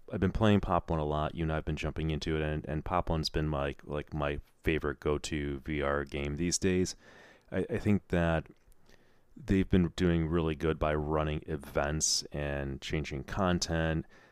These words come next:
And even though I, I'm not a person who, who buys skins and, and cares about skins, but I do like that kind of, it gives me a goal or objective by playing more. I've unlocked something. So it, it's,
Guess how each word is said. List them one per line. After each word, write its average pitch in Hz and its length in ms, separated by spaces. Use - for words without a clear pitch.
And 101 200
even 143 240
though 85 160
I, 82 80
I'm 110 80
not 131 160
a 78 80
person - 460
who, 73 160
who 78 280
buys 73 280
skins 73 480
and, 67 120
and 62 280
cares 90 280
about - 220
skins, 80 260
but 90 160
I 92 100
do 135 300
like 85 400
that 78 380
kind 80 260
of, 76 180
it - 160
gives 85 200
me 87 100
a 76 140
goal 76 360
or 71 140
objective - 720
by - 120
playing 69 340
more. 67 220
I've 71 120
unlocked 65 440
something. - 320
So 104 200
it, 104 280
it's, - 360